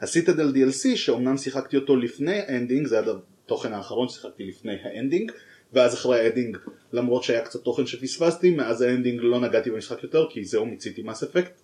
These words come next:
אני לא מסוגל. אמ, אבל ברטרואקטיבית, הוא הפך את כל המשחקים ליותר שווים בשבילי. כלומר, אני נהניתי, אני עכשיו זוכר את אחד ושתיים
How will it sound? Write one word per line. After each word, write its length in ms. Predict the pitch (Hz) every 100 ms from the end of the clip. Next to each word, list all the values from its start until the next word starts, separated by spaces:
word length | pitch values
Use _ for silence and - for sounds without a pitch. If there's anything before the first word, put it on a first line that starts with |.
| -
אני 100 | 98 87
לא 140 | 95
מסוגל. 380 | 101 123 117 147 190 _ _ _ _ _
אמ, 60 | 110 110 107 110 101
אבל 460 | 113 107 110 104 98 - _ _ _ -
ברטרואקטיבית, 1160 | 117 123 135 151 147 - 247 233 220 240 - _ _ _ _ - _ _
הוא 160 | 139 135
הפך 280 | - 156
את 100 | 151
כל 180 | - 147
המשחקים 480 | 143 135 - - 123
ליותר 280 | 110 - 98
שווים 340 | - 95 98
בשבילי. 340 | 90 - 90 90 -
כלומר, 300 | 117 110 98 92 _ _ _ _ _ _ -
אני 200 | 123 127
נהניתי, 920 | 127 117 117 131 151 180 220 226 254 -
אני 180 | 123 123
עכשיו 400 | - - 139 185 190
זוכר 480 | 120 117 120 - 156
את 120 | 160
אחד 260 | 123 - 139 120
ושתיים 580 | 98 - 135 160 233